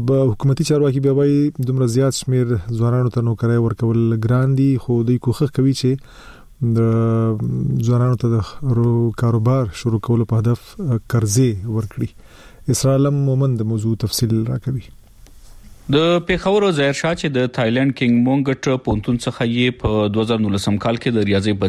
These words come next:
Speaker 2: څانګه کې پوسټ ډاک یا له پی ایچ ډي پورته زده کړې کړي، وایي دا وخت په خیبر پښتونخوا کې په سلګونو پی ایچ ډي ډیګري لرونکي کسان بیروزګاره ګرځي.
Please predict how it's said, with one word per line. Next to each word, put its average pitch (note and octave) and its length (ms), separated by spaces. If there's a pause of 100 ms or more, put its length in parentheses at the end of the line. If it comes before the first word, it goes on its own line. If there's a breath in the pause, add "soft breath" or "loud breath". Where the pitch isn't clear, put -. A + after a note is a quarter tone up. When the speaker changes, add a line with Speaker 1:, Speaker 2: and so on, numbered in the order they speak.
Speaker 2:
څانګه C3+ 360
کې B2+ 100 (120)
پوسټ A2 320
ډاک B2+ 300
یا A2+ 180
له A2 220
پی A2 140
ایچ G#2 100 (100)
ډي C3 80 (440 loud breath)
پورته D#3 340 (140)
زده G2 200 (100)
کړې F#2 240
کړي، D#3 260 (500 loud breath)
وایي E3+ 300
دا D#3 140
وخت D3+ 260
په C3 200
خیبر B2+ 300
پښتونخوا A#2+ 400
کې - 140
په A2 160
سلګونو A2+ 580
پی G#2 80
ایچ G2 180
ډي A#2 100 (120)
ډیګري G#2+ 320
لرونکي B2+ 560 (560 loud breath)
کسان A#2 460 (160)
بیروزګاره F#2+ 680
ګرځي. G2+ 360